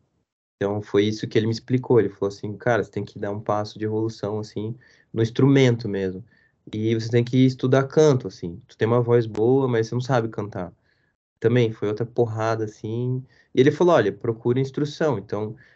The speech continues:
depois da conversa, eu já fui atrás de aula de canto, daí eu fiz, fiz dez, onze meses de aula de canto.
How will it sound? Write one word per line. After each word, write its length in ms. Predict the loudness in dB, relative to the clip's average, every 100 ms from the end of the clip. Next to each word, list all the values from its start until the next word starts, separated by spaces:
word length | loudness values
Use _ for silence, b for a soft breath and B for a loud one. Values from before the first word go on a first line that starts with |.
| b
depois 300 | -4 4 4
da 80 | 4
conversa, 540 | 0 0 2 2 0 -4
eu 40 |
já 120 | -6
fui 240 | -6 -4 -2
atrás 400 | 0 0 0 -2
de 180 | -2
aula 200 | -2 -2
de 100 | -6
canto, 380 | -4 -2 -2 -4
daí 100 | -6
eu 40 | -6
fiz, 360 | -8 -10 -14 _ -12
fiz 440 | -10 -10 -14 -20 _
dez, 480 | -2 2 4 2 0
onze 240 | -4 -4
meses 240 | -2 -2
de 60 | -2
aula 180 | -2 -2
de 100 | -4
canto. 400 | 0 0 0